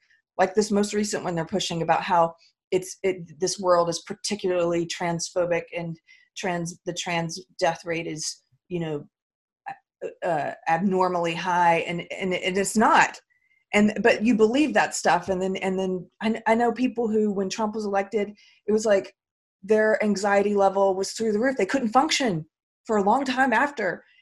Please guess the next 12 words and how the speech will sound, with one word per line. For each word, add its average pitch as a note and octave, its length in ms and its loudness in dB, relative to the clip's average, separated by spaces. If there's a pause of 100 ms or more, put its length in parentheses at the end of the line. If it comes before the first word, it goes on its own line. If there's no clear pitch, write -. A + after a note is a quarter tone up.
(160)
And F#3+ 300 -2 (560)
that A#3+ 200 6
level C4 240 6
sucks. - 800 2 (540)
<laughs> E5+ 520 0
Once F4+ 280 8
you D#4 60 6
get D4+ 120 6
out E4 160 12
of E4 80 6
that C#4 180 8
level, F4 400 8